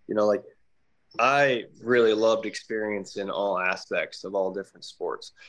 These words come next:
And I played football a little bit with my buddies, but I was just too small at the time to go take a hit from a two hundred pound linebacker and, uh, at a hundred and twelve pounds getting ready for the wrestling season. It just was not the,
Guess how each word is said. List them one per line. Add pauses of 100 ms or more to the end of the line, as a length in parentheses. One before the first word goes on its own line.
(120)
And
I
played
football
a
little
bit
with
my
buddies,
but
I
was
just
too
small
at
the
time
to
go (480)
take
a
hit
from
a (240)
two
hundred
pound
linebacker (600)
and,
uh, (300)
at
a
hundred
and
twelve
pounds
getting
ready
for
the
wrestling
season.
It
just
was
not
the,